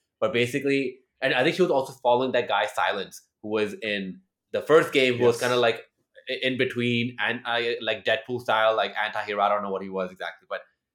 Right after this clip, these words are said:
Speaker 1: basically she's following him as well and going, and that's kinda why she had to go to the West. And that's kinda when
Speaker 2: Right.
Speaker 1: we try to get access to the Forbidden West, and it's like, "Okay, you need access to Forbidden West, you need to do this." Then it's like, it kinda falls into that whole thing of,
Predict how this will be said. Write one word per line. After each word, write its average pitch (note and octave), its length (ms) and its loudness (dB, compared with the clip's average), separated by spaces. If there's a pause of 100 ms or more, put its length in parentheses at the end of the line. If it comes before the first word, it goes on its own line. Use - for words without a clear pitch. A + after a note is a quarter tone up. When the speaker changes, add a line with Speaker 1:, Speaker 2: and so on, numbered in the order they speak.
(180)
Speaker 1:
basically C3+ 360 0
she's C3+ 200 -2
following B2+ 320 4
him B2+ 160 2
as G#2+ 140 2
well A2 160 4
and G#2 120 -4
going, A2 380 0
and A#2+ 140 -2
that's A#2+ 180 2
kinda C3 140 0
why A2+ 160 2
she A2+ 120 -4
had G#2 120 0
to - 60 -14
go G2+ 100 -6
to F#2+ 60 -6
the F#2 80 -14
West. F2 300 -12
And G2 80 -14
that's A#2 200 0
kinda B2 160 -4
when A2+ 220 2
Speaker 2:
Right. - 240 -18 (320)
Speaker 1:
we A#2 100 0
try B2 160 4
to B2 100 6
get B2+ 240 2
access B2+ 360 2
to C#3+ 80 -6
the B2+ 80 2
Forbidden A#2 400 2
West, A2 340 4
and G#2+ 100 -8
it's G#2 160 -6
like, G#2+ 220 0 (480)
"Okay, D3+ 240 2
you C#3 80 2
need D3+ 140 4
access C3 260 0
to - 40 -18
Forbidden C3 320 2
West, B2 220 4
you A#2+ 60 -6
need A2+ 120 -8
to A#2 60 -8
do G#2 200 -10
this." A2+ 200 0
Then C3+ 140 2
it's C#3+ 120 0
like, C#3+ 260 2
it C#3+ 240 -2
kinda F3 260 2
falls C#3+ 420 4
into B2 280 -6
that A#2+ 140 2
whole A#2 180 0
thing A#2 160 -4
of, A2 100 0